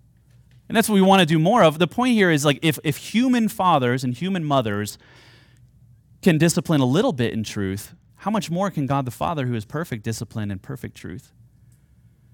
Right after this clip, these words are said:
And yet it brings discipline, it brings pain, it does bring some suffering. If we can discipline with an ounce of good, how much more can God, who loves us completely and has promised our future wholeness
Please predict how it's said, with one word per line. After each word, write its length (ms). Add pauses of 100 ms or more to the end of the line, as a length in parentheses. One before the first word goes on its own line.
(400)
And 160
yet 120
it 80
brings 260
discipline, 480
it 100
brings 220
pain, 480
it 140
does 240
bring 220
some 180
suffering. 600 (1900)
If 180
we 180
can 160
discipline 480
with 120
an 120
ounce 280
of 120
good, 220
how 220
much 240
more 260
can 200
God, 340
who 120
loves 540
us 380 (420)
completely 800 (400)
and 140
has 160
promised 600
our 280
future 400
wholeness 680